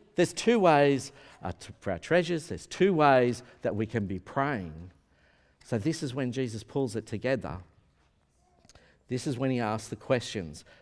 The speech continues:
because he asks, "What are your attitudes and values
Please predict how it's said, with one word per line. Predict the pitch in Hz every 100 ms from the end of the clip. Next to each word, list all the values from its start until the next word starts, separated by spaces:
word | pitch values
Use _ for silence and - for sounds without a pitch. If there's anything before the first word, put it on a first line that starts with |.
| _
because | - 139 - - _ _ _ _ _ _ _ _ _ _ _ _ -
he | 156
asks, | 139 -
"What | 151 190
are |
your | 165 160 -
attitudes | 131 160 160 - 160 151
and | 117 104
values | 123 135 139 98 82 85 107 -